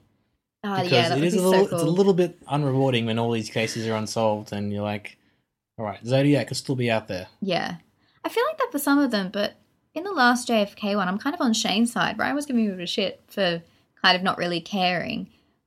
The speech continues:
Speaker 1: But I'm kind of, I kind of agree with Shane. You're never gonna know. You have to somehow have it, you know, settled in yourself that you accept the fact that it's never going to be solved and this is the most likely thing that happened.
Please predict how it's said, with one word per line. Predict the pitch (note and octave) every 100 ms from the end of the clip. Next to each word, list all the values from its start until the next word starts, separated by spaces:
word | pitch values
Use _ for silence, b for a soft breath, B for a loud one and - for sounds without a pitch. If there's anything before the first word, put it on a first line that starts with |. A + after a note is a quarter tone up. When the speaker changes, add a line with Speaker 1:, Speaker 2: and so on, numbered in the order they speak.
| _
Speaker 1:
But | D#4 D4+ - _ _ _ _ _ _ _ -
I'm | C#4
kind | - G4+ A4+
of, | F4+ - _ _ -
I |
kind | C#4+ F#4
of | G#4
agree | D#4+ C#4+
with | B3
Shane. | C#4 C#4 A3+
You're | C4 E4
never | F#4+ G4+
gonna | C4 G#3
know. | G#3 G3 - - G#3+ G#3+ b b b
You | B3+
have | C#4 C#4+
to | -
somehow | C#4+ B3+ A#3 A#3 G#3
have | F#3+ F#3+
it, | F#3+ - - _ _ _ _ _ _ _ _ -
you | A3+
know, | F#3+
settled | F3 G#3 G#3+ G3+
in | G3+
yourself | F3+ - F3 F3 - - -
that | F#3+ -
you | G3+ F#3+ F3+ F3 F3 E3+
accept | - - - -
the |
fact | G3+ E3+ E3
that | F#3
it's | - -
never | F3+ E3+
going | E3+ E3
to |
be | E3
solved | E3 - E3 D#3+ E3 -
and | E3 D#3+ E3 E3 -
this | F#3
is | F3+ E3+ -
the | F#3
most | D#3+ E3 -
likely | E3+ E3 E3+
thing | E3 E3+
that | E3 E3+
happened. | F3 - - -